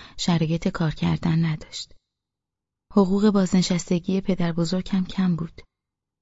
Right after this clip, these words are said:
بابا همیشه نگران کارش در کارخانه مبلسازی بود. رئیس کارخانه چند ماهی بود زمزمه‌هایی درباره تعدیل نیرو می‌کرد. در خانه نجواهایی می‌شنیدم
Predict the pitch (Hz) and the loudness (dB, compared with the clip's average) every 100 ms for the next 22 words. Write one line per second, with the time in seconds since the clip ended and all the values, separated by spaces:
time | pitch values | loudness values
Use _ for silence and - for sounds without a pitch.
0 | _ _ _ _ 170 165 175 175 165 - | _ _ _ _ 2 4 4 2 2 2
1 | 180 175 165 165 175 - 170 165 - 165 | 2 2 0 2 0 0 -2 -2 -2 -4
2 | - 160 - 160 160 170 165 151 - - | -2 -4 -2 0 2 2 0 0 -6 -6
3 | 160 - 175 - - - _ _ _ _ | -6 -4 -8 -10 -20 -20 _ _ _ _
4 | _ _ _ _ _ - 165 165 - 180 | _ _ _ _ _ 0 2 2 0 -2
5 | 170 160 - 160 175 - - - - 165 | 0 0 0 2 0 -4 -16 -4 2 6
6 | 165 175 190 190 196 180 - 160 - 160 | 6 4 4 0 0 -4 0 0 2 2
7 | 160 170 165 165 160 165 160 170 - 196 | 2 0 0 0 0 -2 -2 -2 -2 -4
8 | 160 165 165 160 160 175 165 - 180 175 | -2 0 0 0 -2 -2 -2 -4 -10 -10
9 | - - _ _ _ _ _ _ _ _ | -18 -20 _ _ _ _ _ _ _ _
10 | - 220 180 202 202 208 185 170 175 180 | -6 -2 2 4 6 6 4 0 -2 0
11 | 185 165 160 170 170 165 170 165 _ | 2 2 0 0 -2 -2 -4 -6 _